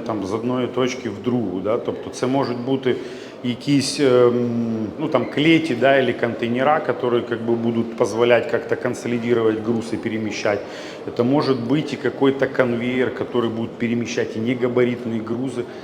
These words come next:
и такие тоже решения есть.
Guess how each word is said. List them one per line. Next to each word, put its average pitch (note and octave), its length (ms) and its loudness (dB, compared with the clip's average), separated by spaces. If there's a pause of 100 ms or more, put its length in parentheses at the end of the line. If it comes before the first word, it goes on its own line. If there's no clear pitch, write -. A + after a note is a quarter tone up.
(180)
и B2 60 -8
такие A#2+ 420 -4
тоже A2 380 0 (160)
решения A2+ 800 -2
есть. G#2 140 -4